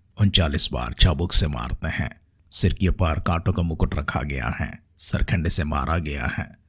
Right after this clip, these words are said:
उनके प्यास लगने पर सिरका पिलाया था। अंतिम समय में भी यीशु मसीह को बुरी तरह से उन्होंने अपमान किया था। बड़ी दर्द के साथ, बड़ी पीड़ा के साथ, बड़ी वेदना के साथ में यीशु मसीह को सलीब तक जाना पड़ा।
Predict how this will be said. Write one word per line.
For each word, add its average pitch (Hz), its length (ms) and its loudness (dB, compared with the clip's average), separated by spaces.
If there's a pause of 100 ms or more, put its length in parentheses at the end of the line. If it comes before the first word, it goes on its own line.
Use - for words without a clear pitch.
(200)
उनके 85 180 2
प्यास 76 340 6
लगने 80 300 -2
पर 67 200 -2
सिरका - 380 4
पिलाया 62 420 -2
था। - 360 4 (600)
अंतिम 82 280 -2
समय 73 300 2
में 69 140 -4
भी - 120 -2
यीशु - 260 2
मसीह - 320 2
को - 340 -8
बुरी - 260 6
तरह 60 220 -6
से - 160 2
उन्होंने 69 260 -4
अपमान 69 320 0
किया 58 260 -6
था। - 320 -6 (1040)
बड़ी 76 180 0
दर्द 76 260 2
के - 140 6
साथ, 69 320 0 (180)
बड़ी 80 180 0
पीड़ा 76 280 6
के - 160 -2
साथ, 78 300 0
बड़ी 76 260 -4
वेदना 71 400 -2
के - 160 -10
साथ - 360 -2
में 76 160 -4 (640)
यीशु - 200 4
मसीह 57 320 -2
को - 140 -6
सलीब - 460 4
तक - 60 -2
जाना 69 320 -4
पड़ा। - 340 -2